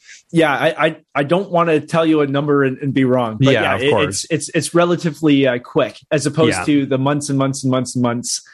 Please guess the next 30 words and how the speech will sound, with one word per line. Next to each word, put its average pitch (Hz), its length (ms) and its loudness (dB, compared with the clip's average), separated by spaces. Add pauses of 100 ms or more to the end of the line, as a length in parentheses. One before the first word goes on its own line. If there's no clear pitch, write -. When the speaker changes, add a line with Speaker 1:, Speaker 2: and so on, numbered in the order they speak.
(220)
Speaker 1:
uh, 113 220 -2
in 123 140 0
Ontario. 117 460 -2
Speaker 2:
Okay. - 80 -16 (420)
And 165 120 6
what 202 120 4
Speaker 1:
Yeah. 208 140 4
Speaker 2:
type - 80 0
of, 156 340 2 (440)
okay, 117 220 2
so 123 160 2
in 117 140 2
Florida, 123 340 2
for 110 160 0
instance, 101 640 -2 (100)
a-, - 100 -4
are 107 200 0
you 101 140 0
buying 95 280 0
in 92 100 -6
Tampa, 127 380 0 (120)
Orlando, 104 800 0
Miami, 104 640 -2 (420)
uh, - 220 -10
Speaker 1:
Yeah, 160 180 4
Speaker 2:
all 110 100 2
of 107 40 2
Speaker 1:
yeah, - 160 2
Speaker 2:
the 113 100 2
Speaker 1:
so 117 120 2